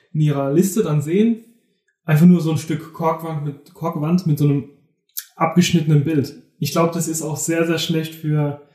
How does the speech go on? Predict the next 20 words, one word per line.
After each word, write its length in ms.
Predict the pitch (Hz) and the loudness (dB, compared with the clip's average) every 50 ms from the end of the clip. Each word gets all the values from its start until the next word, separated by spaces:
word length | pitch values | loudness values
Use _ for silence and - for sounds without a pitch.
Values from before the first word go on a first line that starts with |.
| _ _ _ _ _ _ _ _ _ _ _ _ | _ _ _ _ _ _ _ _ _ _ _ _
für, 960 | _ - - - 151 143 139 139 135 135 135 131 120 - - - - - _ _ _ _ _ _ _ _ _ | _ -10 0 2 4 6 6 6 4 2 0 -2 -6 -8 -12 -14 -18 -20 _ _ _ _ _ _ _ _ _
na, 220 | - 135 131 131 131 | -6 -6 -4 -4 -6
wie 60 | 131 | -8
sagt 180 | 143 143 139 143 | -8 -8 -6 -6
man, 160 | 135 127 127 | -6 -6 -8
für, 440 | - - 143 135 131 131 127 127 127 - _ _ _ | -8 -8 -6 -4 -4 -4 -4 -6 -8 -10 _ _ _
für 140 | - 151 | -4 0
die 80 | 139 143 | 2 2
Reichweite. 640 | 131 135 147 143 - 139 123 123 120 127 127 120 - _ _ _ _ _ _ _ _ _ _ _ _ _ _ _ _ _ - | 2 2 2 0 -2 -2 -4 -4 -4 -4 -8 -12 -12 _ _ _ _ _ _ _ _ _ _ _ _ _ _ _ _ _ 0
Weil 200 | 135 135 135 131 | 2 2 2 2
da 180 | 131 143 143 | 2 2 2
kriegst 300 | 143 - - 180 165 - | 2 2 0 0 0 2
du 60 | 175 160 | 0 0
ja, 100 | 151 147 - - - _ | 0 -2 -4 -8 -8 _
das, 180 | 156 147 143 - | -4 -4 -2 -4
das 120 | 151 139 | -6 -4
guckt 180 | - 156 - - | -4 -4 -2 -2
ja 60 | 139 | -4
keiner 260 | 127 135 139 131 131 | -4 -4 -4 -6 -4
an. 140 | 147 143 120 | -6 -8 -10